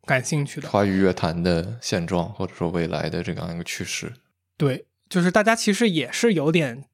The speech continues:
Speaker 1: 就是觉得说这个东西是不是现在有问题，或者说是不是，<laughs> 就是它的趋势不好，才会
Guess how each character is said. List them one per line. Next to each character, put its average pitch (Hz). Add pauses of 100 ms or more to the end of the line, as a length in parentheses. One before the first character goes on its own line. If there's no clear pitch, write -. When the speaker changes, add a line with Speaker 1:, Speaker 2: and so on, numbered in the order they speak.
(100)
Speaker 1:
就 -
是 160
觉 135
得 151
说 160
这 156
个 165
东 160
西 165
是 160
不 160
是 160
现 175
在 170
有 135
问 196
题， - (360)
或 -
者 160
说 170
是 170
不 165
是， 160 (420)
<laughs> 226
就 185
是 165
它 175
的 170
趋 202
势 196
不 185
好， - (240)
才 165
会 170